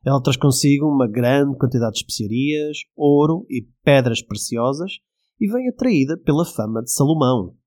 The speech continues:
E testa-o com questões difíceis, que o monarca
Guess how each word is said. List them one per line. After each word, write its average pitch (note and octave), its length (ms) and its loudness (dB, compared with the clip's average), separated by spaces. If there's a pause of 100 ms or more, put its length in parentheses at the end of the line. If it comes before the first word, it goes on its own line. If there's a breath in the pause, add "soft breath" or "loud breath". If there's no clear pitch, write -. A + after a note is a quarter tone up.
(480)
E D3 140 0
testa-o G2 580 -2 (220)
com A#2 160 -2
questões A#2+ 300 0
difíceis, A#2 640 -4 (480)
que B2+ 120 -4
o A#2+ 40 0
monarca A2+ 520 -6